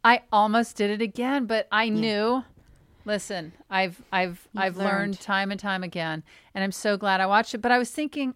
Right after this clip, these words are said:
Speaker 1: I watched it when I was at the Saint Vincent Hotel in New Orleans, which was probably three weeks ago.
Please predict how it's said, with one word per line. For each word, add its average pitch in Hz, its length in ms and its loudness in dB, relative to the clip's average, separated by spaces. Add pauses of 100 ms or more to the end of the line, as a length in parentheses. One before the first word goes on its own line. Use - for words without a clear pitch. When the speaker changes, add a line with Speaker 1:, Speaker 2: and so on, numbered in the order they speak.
(100)
Speaker 1:
I 254 120 -2
watched 262 420 -2
it 233 60 -6
when 240 100 -4
I 226 100 0
was 220 240 -4
at 208 260 -2
the 202 100 -4
Saint 220 500 -4 (180)
Vincent 202 560 -6
Hotel 170 680 -6
in 170 140 -6
New 175 100 -6
Orleans, 180 560 -4 (340)
which 196 260 -6
was 190 440 0 (220)
probably 294 580 0
three 262 300 -4
weeks 285 340 -6
ago. 175 460 -2